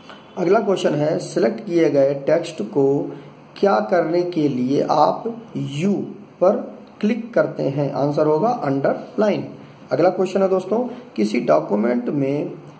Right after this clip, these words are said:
इंसर्ट हाइपरलिंक डायलॉग बॉक्स को प्रदर्शित करने के लिए शॉर्टकट की कौन सी है? आंसर होगा कंट्रोल प्लस एल, अरे सॉरी, अ, कंट्रोल प्लस के। किसी डॉक्यूमेंट में इंसर्ट हाइपरलिंक डायलॉग बॉक्स को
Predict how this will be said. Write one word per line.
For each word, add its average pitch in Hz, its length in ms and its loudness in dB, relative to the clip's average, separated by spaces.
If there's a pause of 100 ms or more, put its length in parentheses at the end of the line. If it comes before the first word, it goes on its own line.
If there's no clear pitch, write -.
(180)
इंसर्ट 175 580 4
हाइपरलिंक 156 800 0
डायलॉग 143 520 4
बॉक्स 143 320 2
को 147 380 0 (280)
प्रदर्शित 196 400 0
करने 170 340 2
के 151 220 -2
लिए 135 480 -2 (360)
शॉर्टकट 190 600 4
की 185 120 -6
कौन 165 380 2
सी 190 120 -4
है? 185 220 4
आंसर 147 320 -2
होगा 165 140 0
कंट्रोल 147 400 0
प्लस 208 380 0
एल, 170 180 2 (500)
अरे 180 120 4
सॉरी, 165 200 0
अ, - 920 0
कंट्रोल 165 380 2
प्लस 247 360 0 (480)
के। 180 80 4 (920)
किसी 160 240 0
डॉक्यूमेंट 156 540 2
में 185 240 2
इंसर्ट 165 460 2
हाइपरलिंक 147 760 -2
डायलॉग 143 520 4
बॉक्स 139 380 0
को 151 280 0